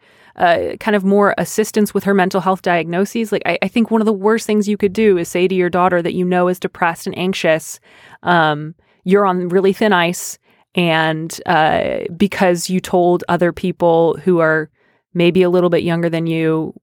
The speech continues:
we think you've somehow implicitly violated this agreement we've had, and we're, we're gonna bring down the hammer."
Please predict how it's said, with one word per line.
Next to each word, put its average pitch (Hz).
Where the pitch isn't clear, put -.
we 175
think 175
you've 175
somehow 175
implicitly 170
violated 165
this 156
agreement 165
we've 156
had, 151
and 156
we're, 156
we're 175
gonna 156
bring 180
down 147
the 143
hammer." 151